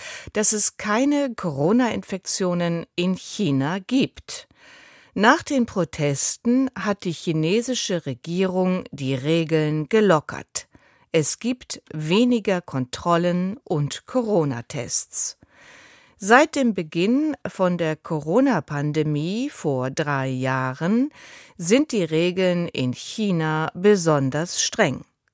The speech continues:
Schon wenn es nur wenige Corona-Fälle gegeben hat, waren viele eintausend Menschen in Quarantäne. Ganze Städte wurden gesperrt.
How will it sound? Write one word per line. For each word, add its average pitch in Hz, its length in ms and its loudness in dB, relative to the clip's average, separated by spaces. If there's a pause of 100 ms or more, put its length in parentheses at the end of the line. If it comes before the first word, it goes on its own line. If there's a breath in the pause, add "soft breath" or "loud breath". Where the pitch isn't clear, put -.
(460 loud breath)
Schon 240 520 6 (100)
wenn 220 280 4
es 254 260 2
nur 196 400 4 (140)
wenige 226 600 2
Corona-Fälle 165 1300 2
gegeben 127 640 -2
hat, 196 260 -4 (460 loud breath)
waren 185 580 6
viele 277 680 -2
eintausend 170 1000 0
Menschen 151 720 -2
in 135 340 -2
Quarantäne. 147 840 -2 (400)
Ganze 262 640 2
Städte 127 560 -6
wurden 127 500 -4
gesperrt. - 800 -4